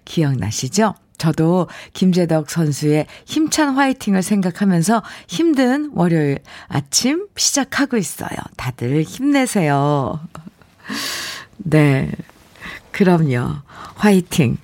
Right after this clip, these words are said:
참, 그게, 음, 그건 주문일까요?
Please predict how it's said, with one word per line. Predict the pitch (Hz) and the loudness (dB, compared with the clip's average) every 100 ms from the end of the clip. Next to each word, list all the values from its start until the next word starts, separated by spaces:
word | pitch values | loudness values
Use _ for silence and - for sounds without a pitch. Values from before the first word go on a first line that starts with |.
| - | -10
참, | - 196 196 196 - - - - - - _ | -4 0 0 -4 -10 -14 -16 -18 -20 -20 _
그게, | - - 185 165 175 170 165 - - - - - - _ _ _ - | -10 -2 2 4 6 6 4 -4 -8 -6 -6 -10 -20 _ _ _ -2
음, | 147 139 131 131 135 131 131 _ _ - - - | 0 2 0 -2 -6 -10 -14 _ _ -12 -10 -2
그건 | 202 175 202 190 | 0 2 2 2
주문일까요? | 170 - 208 262 247 185 165 139 165 | 0 2 4 4 4 2 2 2 0